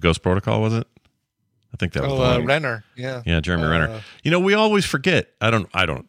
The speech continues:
Speaker 1: I mean, maybe you don't forget, but I forget that, Mis-, that Ghost Protocol was written, or sorry, d-, uh, directed by Brad Bird,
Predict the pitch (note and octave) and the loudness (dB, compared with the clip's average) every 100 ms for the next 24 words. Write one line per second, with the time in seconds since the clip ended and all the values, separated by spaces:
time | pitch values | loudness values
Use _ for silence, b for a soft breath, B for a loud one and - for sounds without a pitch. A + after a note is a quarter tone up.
0 | - D#2 - F#2 D#2 C#2+ C#2 F2+ - C#2 | -6 -6 -6 -6 -6 -6 -2 -4 -4 -12
1 | C#2 - D3+ - F2+ E2+ - G#2 C#3 - | -8 -2 -2 0 -2 -2 0 0 0 0
2 | G#2 F#2 A#2 - C#3+ C#3+ - F#2+ G2 - | -2 2 0 0 0 0 2 2 2 -2
3 | B B A#2+ G#2+ C3 D#3 A2 A#2+ - B | B B 0 0 2 0 0 -4 -6 B
4 | B A2+ G#2+ C#3+ G#2+ G2+ G2 A#2 F#2+ G2 | B 0 2 2 2 0 -2 0 2 2
5 | B2 D#3+ G#2 G2 F#2+ A2+ C3 C3 B2+ C#3 | 0 2 0 2 0 2 2 2 0 2
6 | G#2+ - | 2 0